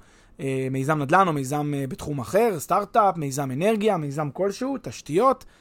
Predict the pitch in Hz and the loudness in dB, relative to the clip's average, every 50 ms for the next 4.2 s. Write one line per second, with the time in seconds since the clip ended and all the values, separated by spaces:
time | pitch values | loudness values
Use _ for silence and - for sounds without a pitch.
0 | _ _ _ _ - - 202 226 240 233 226 226 202 - 190 196 220 - - 202 | _ _ _ _ 0 4 6 6 6 4 2 0 0 0 2 2 2 2 2 2
1 | 190 165 180 196 190 185 156 147 143 156 147 147 139 127 104 101 - _ _ - | 2 2 2 2 0 0 0 2 4 4 4 4 0 -2 -6 -10 -18 _ _ -20
2 | - _ - - - 190 202 202 175 185 165 156 - - 147 139 147 170 180 160 | -20 _ -14 0 4 6 6 6 8 6 6 6 4 0 0 4 6 6 6 6
3 | 147 139 123 113 - - - 165 160 160 160 143 131 120 - - 131 135 170 247 | 4 0 -2 -4 -6 -6 -2 0 2 2 2 0 -2 -6 -10 -12 -10 -6 -4 -4
4 | 311 320 - | -4 -4 -6